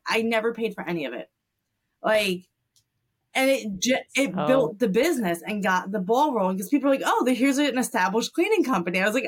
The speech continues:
Speaker 1: "I have five accounts and I don't know what I'm doing, but okay." <laughs>
Speaker 2: Yeah.
Speaker 1: And then my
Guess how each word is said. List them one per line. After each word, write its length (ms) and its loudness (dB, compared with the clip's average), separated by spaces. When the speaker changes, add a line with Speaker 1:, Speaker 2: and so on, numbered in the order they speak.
Speaker 1:
"I 120 0
have 260 -2
five 260 2
accounts 480 0
and 120 2
I 80 0
don't 160 2
know 100 2
what 80 2
I'm 160 0
doing, 400 2
but 160 -2
okay." 500 0
<laughs> 0 -
Speaker 2:
Yeah. 840 2
Speaker 1:
And 180 -2
then 260 0
my 140 0